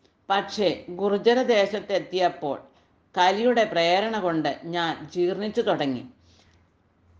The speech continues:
അവിടെയുള്ള നാസ്തികരായവര് എന്നെ ഉപദ്രവിച്ചു, എൻ്റെ അംഗഭംഗങ്ങളിൽ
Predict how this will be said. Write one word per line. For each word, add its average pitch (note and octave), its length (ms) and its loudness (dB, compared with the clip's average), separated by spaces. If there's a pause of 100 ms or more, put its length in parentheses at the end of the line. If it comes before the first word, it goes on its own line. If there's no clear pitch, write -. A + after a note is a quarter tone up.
(340)
അവിടെയുള്ള A#3+ 640 4 (160)
നാസ്തികരായവര് F#3 1080 -2 (160)
എന്നെ F3+ 260 -4
ഉപദ്രവിച്ചു, F3+ 760 -2 (300)
എൻ്റെ F#3+ 380 -4
അംഗഭംഗങ്ങളിൽ F#3+ 880 0